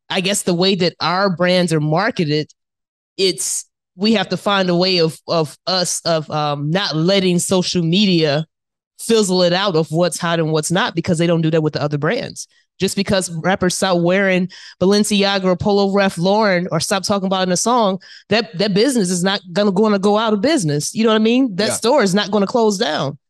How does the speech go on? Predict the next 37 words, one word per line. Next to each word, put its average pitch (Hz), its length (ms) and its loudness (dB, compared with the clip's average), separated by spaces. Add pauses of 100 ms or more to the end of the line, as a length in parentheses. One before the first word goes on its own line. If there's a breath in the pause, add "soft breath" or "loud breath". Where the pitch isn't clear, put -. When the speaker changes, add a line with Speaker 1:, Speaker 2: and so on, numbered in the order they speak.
Speaker 2:
Yeah. 113 200 -8
Speaker 1:
So, 196 520 -2 (220)
Speaker 2:
I 175 180 -2
mean, 165 160 -2
Speaker 1:
um, 165 40 -10
Speaker 2:
they've 151 260 -2
canceled 139 560 -4
Gucci 131 640 -4
and 107 100 -4
they've 120 180 -4
canceled 123 440 -4
a 107 80 -6
whole 123 220 -4
Speaker 1:
<laughs> 127 40 -10
Speaker 2:
bunch 131 240 -4
of 110 100 -6
other 147 200 0
Speaker 1:
But 170 120 -2
it's 170 100 -2
Speaker 2:
companies, 170 220 -2
Speaker 1:
still 165 80 0
Speaker 2:
and 120 140 -2
yet 123 160 -2
they're 120 140 -4
still 131 400 -6
thriving. 131 480 -2
Speaker 1:
<laughs> - 0 -
Yeah. 156 220 -4
Speaker 2:
Matter 110 200 -10
of - 80 -16
fact, 147 260 -6
why 113 120 -4
don't 131 80 -6
we 135 80 -6
ask 135 280 -4
about 101 260 -6
this? - 220 -10